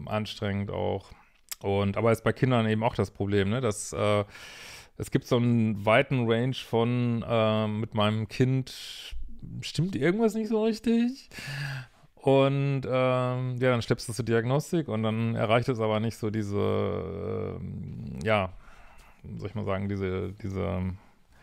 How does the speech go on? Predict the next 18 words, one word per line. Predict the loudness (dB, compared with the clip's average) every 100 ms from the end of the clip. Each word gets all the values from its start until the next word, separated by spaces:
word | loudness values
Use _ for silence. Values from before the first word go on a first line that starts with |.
| -20 _
Schranken, | 2 4 4 2 0 2
wo |
es | 2
dann | 2
wirklich | 2 0 -4
diagnostiziert | -2 0 -2 -6 -2 -2 0
wird. | -2 0 0 -4
Und, | -4 -2 -2 -4 -4
ähm, | -2 -2 -2 -4 -8
ja, | -10 -10
das | -10
macht's | -10 -6
manchmal | -6 -4 -6
wirklich | -4 -6 -6 -20 -20 -18 -18 -18 -20 _ _
schwierig. | -4 4 6 8 6 4 -2
Und, | 0 2 2 0 2
ähm, | 4 4 2 0 -2 -8 -12 -14 4
ja, | 6 6